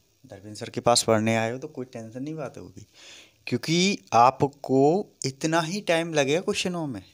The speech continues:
एग्जाम में। जो मैं आपको ट्रिक बता रहा हूँ, उसके अनुसार आपने ट्रिक के अनुसार उसी को सॉल्यूशन को किया,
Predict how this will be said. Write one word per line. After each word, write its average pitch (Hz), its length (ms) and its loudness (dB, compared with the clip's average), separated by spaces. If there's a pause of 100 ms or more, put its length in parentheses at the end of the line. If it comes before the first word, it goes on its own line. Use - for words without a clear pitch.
(160)
एग्जाम 98 340 -6
में। 95 140 -18 (760)
जो 123 200 0
मैं 151 160 -2
आपको 135 300 -4
ट्रिक 135 280 -6
बता 117 260 0
रहा 120 160 -4
हूँ, 107 400 -12
उसके - 360 -2
अनुसार 127 320 0
आपने 123 400 0 (140)
ट्रिक 127 260 -8
के 147 120 -8
अनुसार 127 380 -8
उसी 127 340 -12
को 139 120 -8
सॉल्यूशन 120 480 -4
को 127 180 -10
किया, 95 320 -14